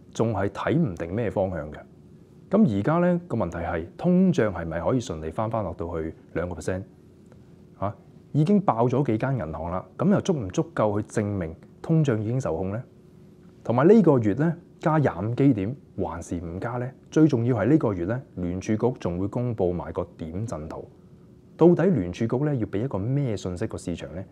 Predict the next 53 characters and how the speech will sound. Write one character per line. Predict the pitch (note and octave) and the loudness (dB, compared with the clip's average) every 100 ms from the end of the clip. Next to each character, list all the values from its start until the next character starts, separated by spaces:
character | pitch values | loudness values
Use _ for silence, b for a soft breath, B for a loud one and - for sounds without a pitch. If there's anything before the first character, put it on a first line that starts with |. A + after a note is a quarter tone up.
| B B B | B B B
因 | G#3+ | 6
為 | |
佢 | D#3 B2 | 6 2
今 | D#3+ E3+ | 2 2
次 | D3+ G#2+ | 0 -2
俾 | F2+ A#2+ | -2 0
嘅 | |
呢 | A2+ | 0
個 | A#2+ | 0
信 | F#2+ F#2 | -2 -4
息 | |
呢， | A#2+ A2 | -4 -6
將 | - C3 | -6 -6
會 | G#2+ | -4
影 | F2+ F2+ | -6 -6
響 | G#2+ - G2+ B B - | -6 -6 -8 B B -12
幾 | - E2 D3 | -6 0 0
個 | B2+ F2 | 0 -4
月 | D#2 | -4
後 | - | -8
嘅 | D2+ | -8
通 | E2 G2+ F#2 | -6 -6 -4
脹。 | D2 - - B B B | -8 -10 -20 B B B
到 | E3+ F3 | 4 6
底 | F3+ | 8
會 | F#3+ | 8
好 | B2 D#3+ | 8 4
似 | C3+ | 4
Fed | D#3+ D3+ | 0 0
Watch | C#3+ C#3+ F#2+ | 0 0 -4
而 | E2 F2+ | -6 -4
家 | C3+ B2+ | -2 -2
嘅 | B2 | 0
預 | G2 E2+ E2 F2 E2 | -2 -2 -6 -6 -6
期 | - | -8
咁 | - | -6
呢？ | G2+ C3+ B B B | -4 -6 B B B
六 | A2+ - | -2 0
月 | A2 | -4
就 | G2 | 0
開 | A2 D3+ | 2 4
始 | C#3+ | 2
減 | - C3+ | 0 2
息， | F3+ F3+ B B B | 2 0 B B B
年 | - G2+ | -2 0
尾 | A2+ C3 | 2 2
會 | |
減 | C3+ C3+ | 4 6
到 | E3+ | 6
四 | C3 | 6
點 | C3 | 4
二 | D3+ F#2+ F#2+ | 2 0 0
五， | D#3 | -2